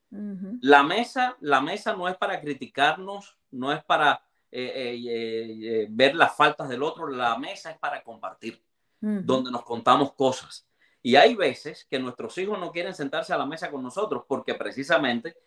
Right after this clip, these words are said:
Speaker 2: hemos agarrado la mesa para criticar. "¿Cómo te fue en la escuela hoy?" "No, es que no hice la tarea." "¿Pero por qué no hiciste la tarea? Tú eres un malagradecido. Yo no sé." Entonces, el niño dice, "¿Tú sabes qué? Voy a evitar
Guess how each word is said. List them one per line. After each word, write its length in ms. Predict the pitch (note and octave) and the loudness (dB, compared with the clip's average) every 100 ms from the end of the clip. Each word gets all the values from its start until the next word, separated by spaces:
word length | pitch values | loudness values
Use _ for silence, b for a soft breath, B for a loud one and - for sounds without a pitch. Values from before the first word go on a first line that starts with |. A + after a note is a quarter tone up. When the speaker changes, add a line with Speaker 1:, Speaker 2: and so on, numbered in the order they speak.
| _ _ | _ _
Speaker 2:
hemos 420 | A#2+ C3 D3 D3+ | 2 4 4 4
agarrado 460 | C3+ A#2 G#2+ C3 D#3 | 4 4 4 2 2
la 120 | D3+ | -2
mesa 340 | F3 G3+ B2 A#2+ - | -4 -6 -6 -6 -2
para 240 | A2+ G#2+ | -2 -2
criticar. 640 | - A2+ G#2+ G2+ A2+ - - _ | -6 -12 -12 -2 2 2 -2 _
"¿Cómo 200 | F3+ G3+ | -2 0
te 80 | F#3 | -2
fue 120 | G3 | 0
en 40 | F#3+ | -2
la 40 | |
escuela 280 | - F3+ E3 | 0 2 4
hoy?" 240 | D#3+ A#2+ - | 4 2 -4
"No, 160 | E3+ F3+ | 2 2
es 60 | |
que 120 | - E3+ | 2 -4
no 120 | E3+ | -4
hice 160 | F3 | -4
la 140 | E3 C#3+ | -4 -2
tarea." 340 | C3+ D#3 - b b | 0 2 0 b b
"¿Pero 180 | - F3+ | 2 2
por 100 | F#3+ | 2
qué 100 | B3 | -2
no 80 | C4+ | -2
hiciste 260 | A#3+ B3+ B3+ | -2 -4 -2
la 120 | G#3+ | 0
tarea? 420 | G#3 A3+ G#3 A#2+ - | 0 0 2 2 0
Tú 80 | - | -2
eres 180 | A#3 B3 | 0 2
un 140 | C4 | 0
malagradecido. 920 | B3+ A#3 G#3+ G3 F#3+ F#3+ B3 A#3+ E3 - - | 2 0 2 0 0 -2 -6 -4 -4 -4 2
Yo 140 | G3 | 6
no 120 | A#3+ B3+ | 6 4
sé." 220 | C4+ C#4 - | -4 -4 -10
Entonces, 460 | A#3 B3+ C#4 A#3+ - _ _ | -14 -10 -6 -6 -8 _ _
el 220 | B2+ A#2 | -8 -4
niño 280 | C3+ G3+ G3 | -2 -2 -2
dice, 240 | F3 E3 | -4 -4
"¿Tú 120 | A2+ G#2+ | -10 -4
sabes 260 | C3+ D3+ | -2 -2
qué? 140 | - G3+ | -2 -2
Voy 260 | A2+ A2+ | 2 2
a 40 | D3 | 2
evitar 480 | G#3+ - A#2 G2 | 0 0 0 0